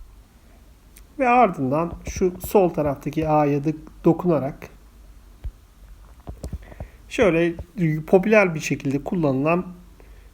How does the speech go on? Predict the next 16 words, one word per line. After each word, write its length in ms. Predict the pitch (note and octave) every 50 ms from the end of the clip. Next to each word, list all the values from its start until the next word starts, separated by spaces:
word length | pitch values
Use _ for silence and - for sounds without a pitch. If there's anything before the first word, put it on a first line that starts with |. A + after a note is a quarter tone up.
| - - -
yazı 260 | F3 F3+ F3+ F3+ F#3
fontunu 680 | F3+ - - D3+ C3+ B2 A#2+ - C#3 C3 D3+ F3 F#3+ F#3 F#3 - - - - - - - - - -
hazırlamış 640 | - G3+ F#3+ D#3 C#3+ C#3 A#2+ B2 C#3 F#3+ G3 - - - -
oldum. 380 | - F#3+ E3 B2+ A2+ - D#3+ - - - - - - - - - - - - - -
E, 220 | F3+ E3 D#3+ F3+
bu 80 | A#3 C4
yazı 260 | B3 A#3+ A#3 A3 A3
fontunu 380 | A3 - A3+ A3 G#3+ - A#3 A3
hazırladıktan 680 | A3 G#3+ G#3 G#3+ G#3+ G#3 G3 G#3 - - - A3 G#3
sonra 520 | F#3+ F#3+ - D#3 C#3+ C#3+ D#3+ G3 A3+ A3 - - - - - -
üstüne 460 | G3+ F3+ - - F#3 F3+ F3+ E3+ F3+
bastığınızda 720 | G#3 G3+ F#3 F#3+ - - E3 C3+ B2+ B2+ B2 C#3 E3 E3+
bir 180 | G3 G3 F3+ D#3
defa 320 | D3 - - C#3 C3 C#3+
dokunmanız 580 | E3+ E3+ - - E3+ D#3 D3 C#3 C3+ C3 C#3 E3
yeterli. 540 | F3+ F3 F3+ E3 C3+ A#2+ A#2 C3 F3+ B3